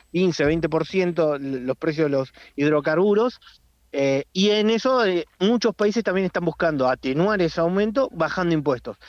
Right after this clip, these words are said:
Bueno, Argentina también está en esa misma lógica. Pero vos fijate de las puntas a puntas, ¿no? De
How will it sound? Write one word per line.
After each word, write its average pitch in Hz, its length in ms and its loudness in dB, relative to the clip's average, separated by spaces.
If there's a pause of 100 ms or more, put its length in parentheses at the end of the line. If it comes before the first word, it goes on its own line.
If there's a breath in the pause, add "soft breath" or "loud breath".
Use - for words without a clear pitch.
(120 loud breath)
Bueno, 170 180 0
Argentina 170 460 0
también 170 240 0
está 165 240 0
en 165 80 2
esa 160 220 -4
misma 156 240 0
lógica. 131 480 -6 (400 loud breath)
Pero 165 160 2
vos 214 100 0
fijate 226 400 0 (260 loud breath)
de 165 220 0
las 151 160 0
puntas 214 380 -2
a 190 60 -2
puntas, 190 340 -2
¿no? 226 160 0
De 156 260 2